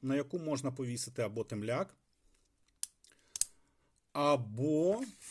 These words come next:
або кліпсу. Ось така кліпса, або кліпса, як йому,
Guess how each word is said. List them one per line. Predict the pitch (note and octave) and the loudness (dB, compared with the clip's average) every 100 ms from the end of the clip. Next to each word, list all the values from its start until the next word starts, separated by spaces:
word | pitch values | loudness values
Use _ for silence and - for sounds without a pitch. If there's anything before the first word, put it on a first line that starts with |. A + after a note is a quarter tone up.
| - - - - _ _ - | -12 -10 -10 -14 _ _ -8
або | B2+ A#2+ D#3 | -4 -2 -2
кліпсу. | G#3+ C#4 C#4 - - - - - - _ - _ _ - _ _ _ _ _ _ _ _ _ _ - _ _ _ - | 4 4 4 0 -4 -8 -18 -20 -20 _ -20 _ _ -20 _ _ _ _ _ _ _ _ _ _ -20 _ _ _ -2
Ось | D#3+ - | -2 0
така | C3 B2 A#2 | -4 -4 -6
кліпса, | G#2+ G#2 - A3+ C#4 _ _ _ _ _ _ - | -6 -6 -4 -2 -4 _ _ _ _ _ _ -10
або | B2 A2 | -6 -6
кліпса, | - C3 B2+ - E3 G3 G3 _ - | -6 -8 -6 -4 -2 -4 -8 _ -8
як | D3 D3 - _ _ _ _ _ | -8 -8 -14 _ _ _ _ _
йому, | C#3 C#3 C#3 | -6 -4 -4